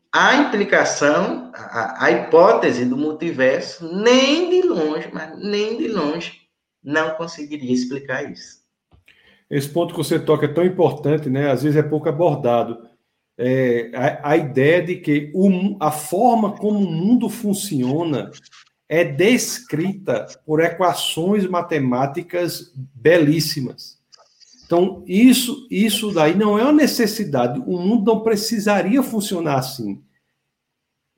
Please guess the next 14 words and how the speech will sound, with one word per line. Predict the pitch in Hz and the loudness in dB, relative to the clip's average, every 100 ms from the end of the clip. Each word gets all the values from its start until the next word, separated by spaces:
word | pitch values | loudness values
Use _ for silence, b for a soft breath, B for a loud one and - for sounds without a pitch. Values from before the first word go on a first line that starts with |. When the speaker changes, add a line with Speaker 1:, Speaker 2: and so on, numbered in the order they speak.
| - | -2
Speaker 2:
Mas | 139 151 | 0 2
a | 170 | 0
forma | - - 214 262 247 247 - | -2 0 4 6 6 4 0
que | 220 | -4
o | 196 | -2
mundo | 165 175 247 233 | 0 4 4 4
funciona, | - - 247 - - 208 135 131 156 127 - _ _ _ _ _ - | 0 0 0 0 -4 -4 -2 -2 -2 -6 -10 _ _ _ _ _ -2
ela | 160 185 196 | 2 4 2
é, | 185 180 170 | 2 0 -2
essa | 156 175 170 | -2 -2 -4
forma | - 165 180 | -4 -4 -4
é | |
descrita | 147 160 240 - - - 151 240 - - 139 156 | -2 0 2 0 -6 -4 0 0 -2 -4 -2 0
matematicamente. | 208 240 254 - 202 202 - 233 185 165 - - | 0 0 -2 -2 -2 -2 -2 -2 0 -2 -4 -12